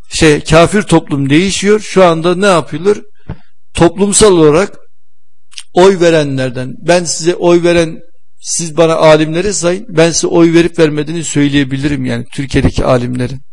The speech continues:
Hani öne çıkan alimlerin. Ben işte diyelim ki, e, kenarda kalmış veya küçük toplumları meydana getiren alimlerden bahsetmiyorum.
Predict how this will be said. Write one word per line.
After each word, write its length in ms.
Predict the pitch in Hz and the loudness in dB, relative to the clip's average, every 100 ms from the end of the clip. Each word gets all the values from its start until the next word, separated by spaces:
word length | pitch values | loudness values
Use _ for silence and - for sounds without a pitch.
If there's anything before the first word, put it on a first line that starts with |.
| - - - - - | -16 -16 -16 -16 -4
Hani 220 | 139 131 | 0 2
öne 300 | 131 147 185 | 4 6 6
çıkan 340 | - - 143 127 | 6 4 4 4
alimlerin. 600 | 123 117 117 127 123 139 | 2 0 -2 -4 -4 0
Ben 220 | 147 143 - - - - - - - | 0 0 -8 -14 -16 -14 -14 -14 -12
işte 260 | - 147 135 | -2 -2 2
diyelim 300 | 143 139 135 | 2 2 0
ki, 300 | - 139 - - - - - - - - - | 2 0 -2 -10 -16 -16 -16 -16 -16 -12 0
e, 720 | 139 131 127 127 135 127 127 127 | 4 6 4 2 -2 -4 -6 -6
kenarda 520 | 143 139 143 135 143 | -6 -2 -2 -2 -6
kalmış 540 | 139 135 131 135 - | -2 -2 -2 -6 -6
veya 220 | - 135 135 - - - - - - - - | -2 0 -2 -8 -16 -16 -16 -16 -16 -16 -16
küçük 320 | - 147 139 | -12 -12 -6
toplumları 580 | 151 151 143 139 139 139 | -6 -4 -6 -2 -2 -2
meydana 380 | 139 135 139 139 | -4 -4 -4 -6
getiren 340 | 135 139 139 | -6 -8 -8
alimlerden 680 | 139 127 127 135 139 147 135 | -4 -4 -2 -4 -4 -4 -4
bahsetmiyorum. 680 | 127 - 123 - 123 - | -6 -6 -10 -8 -8 -8